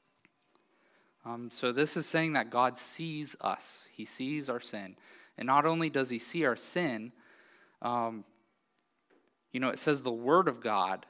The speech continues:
is doing this. And so not only does God see us, but whenever someone asks you to read your Bible, like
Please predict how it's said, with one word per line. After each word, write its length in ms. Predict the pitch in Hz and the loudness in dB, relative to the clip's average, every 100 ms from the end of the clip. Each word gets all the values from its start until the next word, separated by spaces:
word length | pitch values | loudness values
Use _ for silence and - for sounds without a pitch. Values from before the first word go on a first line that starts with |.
| _ _ _ _ - | _ _ _ _ -8
is 180 | 117 | -8
doing 340 | 110 120 113 104 | -6 -6 -4 -8
this. 440 | 98 - - - _ _ _ _ _ _ _ _ - | -14 -14 -14 -14 _ _ _ _ _ _ _ _ -18
And 120 | 123 | -8
so 100 | 139 | -2
not 200 | 135 151 | 4 6
only 180 | 165 160 | 4 2
does 180 | 147 123 | 0 0
God 300 | 127 135 131 | 4 4 4
see 300 | - 160 147 | -4 -2 0
us, 260 | 113 - - - | 0 -2 -10 -4
but 300 | 117 - - _ _ _ _ _ _ 127 | -2 -2 -8 _ _ _ _ _ _ -8
whenever 600 | 120 127 127 127 139 151 | -4 -2 -2 0 2 2
someone 260 | 151 147 | 2 2
asks 360 | 131 135 - - | 4 4 2 -8
you 80 | 120 | -10
to 120 | - | -6
read 280 | 113 123 123 | -2 -2 -4
your 80 | 113 | 0
Bible, 560 | 113 120 117 107 110 - _ _ _ - | 4 4 4 -2 -6 -10 _ _ _ -8
like 280 | 110 104 | -8 -8